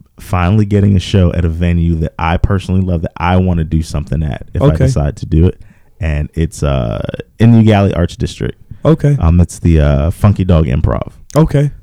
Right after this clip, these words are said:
Speaker 1: So
Speaker 2: Cool.
Speaker 1: it's, it's a beautiful room. Um, it's
Speaker 2: Okay.
Speaker 1: actually where Duncan did his, um, special.
Speaker 2: Yeah, man, that,
Speaker 1: Yeah.
Speaker 2: that's, that's incredible.
Speaker 1: 'Cause
Speaker 2: Shouts
Speaker 1: we had
Speaker 2: out
Speaker 1: a cou-,
Speaker 2: to
Speaker 1: we had
Speaker 2: him.
Speaker 1: a couple of venues. Tangiers is another really cool one if you wanted to do a special around here.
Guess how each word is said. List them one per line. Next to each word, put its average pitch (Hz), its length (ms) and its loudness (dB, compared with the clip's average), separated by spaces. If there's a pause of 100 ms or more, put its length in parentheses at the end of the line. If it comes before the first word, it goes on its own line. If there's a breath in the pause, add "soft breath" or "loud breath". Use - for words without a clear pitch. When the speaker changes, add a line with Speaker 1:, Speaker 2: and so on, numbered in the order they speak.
Speaker 1:
So 76 320 -4
Speaker 2:
Cool. 165 180 2
Speaker 1:
it's, 113 220 -2
it's 107 160 2
a 95 60 2
beautiful 85 840 0
room. 53 300 -10 (380)
Um, 104 100 2
it's 135 60 4
Speaker 2:
Okay. 151 60 6
Speaker 1:
actually 151 180 2
where 123 120 4
Duncan 101 400 0
did 80 140 -2
his, 67 520 -6
um, 55 300 -10
special. - 400 -12
Speaker 2:
Yeah, 190 340 -6
man, 151 240 -10
that, 185 140 -18 (140)
Speaker 1:
Yeah. - 80 -4
Speaker 2:
that's, - 240 -8
that's 180 220 -20
incredible. 156 440 -10
Speaker 1:
'Cause 104 100 -8
Speaker 2:
Shouts 196 160 0
Speaker 1:
we 156 80 4
had - 140 4
Speaker 2:
out - 0 -
Speaker 1:
a - 60 -2
cou-, 143 100 -4
Speaker 2:
to 135 80 0
Speaker 1:
we 175 40 6
had 180 120 4
Speaker 2:
him. - 0 -
Speaker 1:
a - 40 0
couple - 280 0
of 98 60 -2
venues. 98 260 0
Tangiers 113 600 2
is 117 120 -4
another 113 280 2
really 107 240 2
cool 110 200 0
one 104 120 2
if 101 120 -2
you 98 80 0
wanted 98 220 2
to 101 40 -12
do 98 140 -4
a 95 40 -4
special 98 360 -6
around 98 240 0
here. 101 100 0